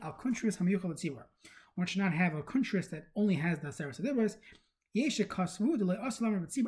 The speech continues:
el lekavi ben abrachas k'may Kriya Shema. The only time that it's also to say it in a tzibur is to be kaveh between the brachas, like Kriya Shema. V'koydim bar shamar mutar ap tzibur, v'nan atin lesa b'tzibur klal klal, v'yachad davka shlei b'sei chatzil, even a yachad should not do it during davening.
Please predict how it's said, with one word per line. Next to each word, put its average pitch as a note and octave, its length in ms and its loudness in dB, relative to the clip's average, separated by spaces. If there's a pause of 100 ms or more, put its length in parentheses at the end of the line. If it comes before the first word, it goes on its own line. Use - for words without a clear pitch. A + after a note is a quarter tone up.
el F#3+ 160 0
lekavi A#3 260 2
ben F#3+ 120 4
abrachas G3 420 -2
k'may F#3+ 160 2
Kriya F3 180 0
Shema. A2+ 240 -10 (680)
The F#3 80 -2
only D4+ 200 0
time A#3 400 4 (120)
that F3 180 2
it's E3+ 60 -6
also A3+ 260 0
to G#3 100 2
say F4 260 0
it A#3+ 160 -4
in G#3 60 4
a A3 80 6
tzibur B3+ 400 0
is G3 80 -2
to - 80 -4
be F3+ 100 0
kaveh F#3+ 540 4 (400)
between A3+ 200 4
the D#3 80 2
brachas, F3+ 420 6 (840)
like E3+ 240 -4
Kriya F#3 160 2
Shema. G3+ 180 2
V'koydim A3+ 380 4
bar A3 160 4
shamar G#3 520 2 (380)
mutar A#3 220 6
ap E3+ 220 4
tzibur, C#4+ 340 2
v'nan A#3+ 240 4
atin A3 180 2
lesa A3 220 2
b'tzibur F3 300 2
klal F3+ 360 0
klal, B3+ 200 0
v'yachad F#3 340 2
davka A#3 220 -2
shlei G#3 200 0
b'sei F3+ 220 -2
chatzil, C#4 220 -4
even A#3 100 4
a G3+ 140 4
yachad C4 200 0
should - 100 -2
not F#3 100 0
do G3 100 2
it F3+ 100 -2
during F3+ 220 4
davening. F3 440 0